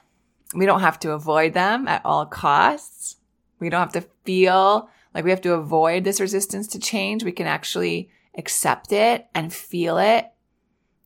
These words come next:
and regulate and move past it. Everything changes. Everything changes.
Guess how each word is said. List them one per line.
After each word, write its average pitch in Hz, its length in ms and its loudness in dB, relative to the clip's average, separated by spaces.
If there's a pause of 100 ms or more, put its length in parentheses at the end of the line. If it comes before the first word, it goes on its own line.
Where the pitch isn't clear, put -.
and 147 180 -8
regulate 170 920 0 (160)
and 147 140 -12
move 147 220 -14
past 160 460 -2
it. 247 280 -2 (560)
Everything 175 360 0
changes. - 500 -10 (480)
Everything 196 680 2
changes. - 520 -12